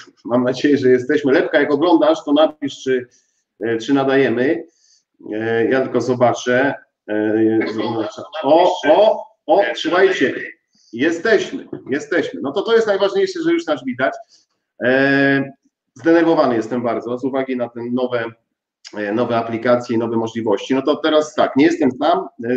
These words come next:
porozmawiamy sobie. E, ja tutaj nie, nie bardzo, e, potrafię, ale tak, przywitajmy naszych gości. Naszymi gośćmi są, o, baba! <laughs>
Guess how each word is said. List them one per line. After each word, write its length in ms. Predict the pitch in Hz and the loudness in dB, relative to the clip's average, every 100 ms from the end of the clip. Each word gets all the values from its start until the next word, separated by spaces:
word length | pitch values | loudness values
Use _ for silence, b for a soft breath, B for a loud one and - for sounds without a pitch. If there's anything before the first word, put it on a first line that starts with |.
| 120 120 | -4 -6
porozmawiamy 540 | 147 143 143 147 151 139 | -2 -2 0 2 2 2
sobie. 400 | 139 127 139 147 | -2 0 0 2
E, 100 | 135 131 | 0 -2
ja 160 | 131 | -4
tutaj 240 | 151 - 143 | -6 -2 2
nie, 300 | 143 139 139 | 4 2 0
nie 140 | 139 | -2
bardzo, 520 | 139 139 139 139 135 127 127 - | -2 -6 -4 -4 -4 -6 -12 -18
e, 40 | - - _ _ _ _ _ _ _ | -20 -20 _ _ _ _ _ _ _
potrafię, 640 | 147 185 190 151 107 - 120 | -4 0 2 2 0 -2 0
ale 220 | 139 147 | 2 2
tak, 280 | 135 - - | 0 -2 -6
przywitajmy 480 | - 147 147 156 143 | -4 -2 2 2 2
naszych 280 | 127 - | 0 -4
gości. 380 | 120 147 139 135 | -2 -2 -2 -4
Naszymi 380 | 127 117 117 113 | -4 -4 -6 -4
gośćmi 400 | 123 123 123 120 | -2 -2 -4 -6
są, 240 | 120 151 - - _ _ _ _ _ _ _ _ _ _ _ _ _ _ _ _ | 0 0 -2 -10 _ _ _ _ _ _ _ _ _ _ _ _ _ _ _ _
o, 380 | - 226 220 214 | 2 4 4 4
baba! 580 | 240 233 226 220 220 | 4 6 6 8 8
<laughs> 40 | 220 | 6